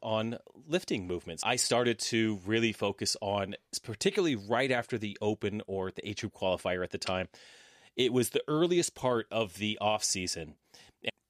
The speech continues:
it was my focus to not become the fittest person in the world by summer, because it doesn't matter. It was the time to get strong and to dial back on Metcons and to really focus on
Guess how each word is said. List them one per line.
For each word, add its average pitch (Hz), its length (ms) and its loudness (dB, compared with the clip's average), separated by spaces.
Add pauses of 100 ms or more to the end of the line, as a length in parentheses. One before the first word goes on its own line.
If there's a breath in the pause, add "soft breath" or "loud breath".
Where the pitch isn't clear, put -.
(320)
it 135 340 -4
was 135 160 -2
my 123 120 0
focus 170 440 0
to 131 100 0
not 117 240 0
become 123 360 -2
the 95 100 -4
fittest 120 420 0
person 120 300 0
in 104 80 2
the 98 80 0
world 107 380 2
by 98 160 0
summer, 117 420 0
because 98 300 -4
it 101 80 -2
doesn't 98 280 -6
matter. 98 460 -2 (320 loud breath)
It 131 160 2
was 123 200 2
the 113 100 0
time 117 320 0
to - 160 -4
get - 240 -4
strong 95 680 0
and 110 220 -2 (400 loud breath)
to 123 100 -2
dial 117 320 2
back 113 360 0
on 110 240 0
Metcons 92 720 -2 (320 loud breath)
and 113 100 -4
to 107 60 0
really 120 260 2
focus 117 400 -2
on 107 320 -2